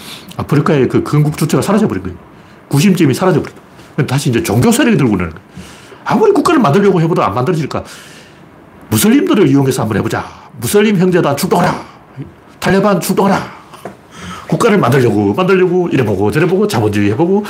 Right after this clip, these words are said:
사회주의 해보고 이래도 안 되고 저래도 안 되고 에라 모르겠다. 마지막으로 종교군단 투입 이렇게 된 거라고. 그 사람 욕할 일이 아니에요. 탈레반 왜 저러냐 욕할 일이 아니고 다른 모든 시-, 시도가 다 실패했어.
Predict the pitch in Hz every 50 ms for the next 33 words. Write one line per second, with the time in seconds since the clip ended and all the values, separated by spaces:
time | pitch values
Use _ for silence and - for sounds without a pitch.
0 | - - - - 113 98 101 98 110 107 101 107 127 139 170 170 208 - - -
1 | 104 107 92 92 104 101 113 147 185 190 202 196 147 113 104 - - 95 98 101
2 | 101 165 190 185 - - - 123 110 92 104 110 113 120 131 160 214 208 - 170
3 | 113 98 117 127 156 165 185 165 160 - - - - - - 131 123 127 151 175
4 | 175 190 202 170 202 185 - - 214 208 185 180 165 120 117 139 151 - 110 95
5 | 110 110 95 90 98 - - - - - - - - - 190 196 - 254 - -
6 | 202 - 214 233 247 - - 131 - 170 - - - - - - - - - -
7 | - - - - - - - - - - - - - - 156 180 233 214 131 123
8 | 131 226 208 202 190 156 - - - 190 190 190 185 139 139 135 - - - -
9 | - 165 240 277 294 185 233 269 277 302 247 - 277 208 - - - 330 - -
10 | - 226 185 185 226 - - 190 233 226 254 269 - 269 240 175 - 123 101